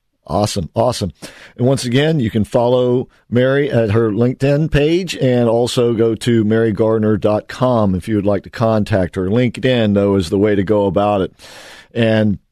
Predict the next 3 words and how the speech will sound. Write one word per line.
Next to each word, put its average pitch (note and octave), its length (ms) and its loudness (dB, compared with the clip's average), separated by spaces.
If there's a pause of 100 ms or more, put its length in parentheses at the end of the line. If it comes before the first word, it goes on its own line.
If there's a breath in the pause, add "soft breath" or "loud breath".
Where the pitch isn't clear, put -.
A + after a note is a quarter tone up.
(680)
now, B2+ 480 0 (540)
this, D#3+ 440 -2
uh, C3 400 0